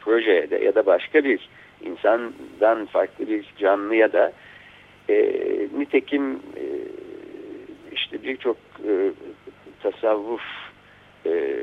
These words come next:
metninde, e, bir tür spiritüel, e, deneyim de yine aşk şeklinde geçiyor. E,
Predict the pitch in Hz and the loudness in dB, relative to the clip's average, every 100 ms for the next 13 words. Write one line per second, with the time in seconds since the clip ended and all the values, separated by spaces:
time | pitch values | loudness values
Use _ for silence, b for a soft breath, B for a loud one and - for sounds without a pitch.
0 | 65 62 57 - - - 101 95 - 95 | -6 -6 -8 -12 -18 -8 -2 -2 -2 -12
1 | 85 82 117 147 - - 95 95 90 - | -10 2 4 4 0 -2 -2 -2 -6 -14
2 | - - - 98 123 131 107 107 - - | -20 -20 -20 -6 -4 -4 -6 -8 -8 -8
3 | 117 113 - 117 127 120 98 - 85 80 | -6 -6 -2 6 6 6 0 -8 -4 -2
4 | 78 80 98 101 92 120 170 - - 151 | -4 0 0 2 -2 -4 -6 -6 0 0
5 | 143 160 147 151 - - - - - - | 2 4 6 6 2 -10 -10 -6 -6 -8
6 | 78 80 71 71 - - - - B B | -10 -8 -8 -10 -8 -4 -4 -6 B B
7 | B B B - 71 73 71 | B B B -4 -2 0 -2